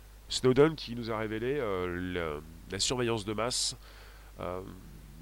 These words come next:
il y a déjà donc, euh, plusieurs années, ça fait déjà un, un petit morceau de temps. Alors, euh, je voulais vous parler de quelque chose,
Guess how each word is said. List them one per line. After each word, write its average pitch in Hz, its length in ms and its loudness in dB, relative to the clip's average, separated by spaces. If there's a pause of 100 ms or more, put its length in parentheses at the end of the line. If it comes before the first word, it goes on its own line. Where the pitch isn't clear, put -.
il 101 60 -6
y 104 40 0
a 98 60 0 (560)
déjà 113 320 0
donc, 104 380 -4
euh, 92 160 4
plusieurs 117 480 0
années, 123 240 4
ça 117 160 2
fait 104 140 -4
déjà 104 220 2
un, 95 380 2 (460)
un 98 80 -10
petit 113 160 -10
morceau 101 340 -4
de - 140 -12
temps. 127 240 2 (580)
Alors, 170 460 8
euh, 120 600 8 (960)
je 110 140 -6
voulais 139 160 -4
vous 123 120 -6
parler 123 240 -2
de 135 40 -8
quelque 113 300 -6
chose, 101 500 -8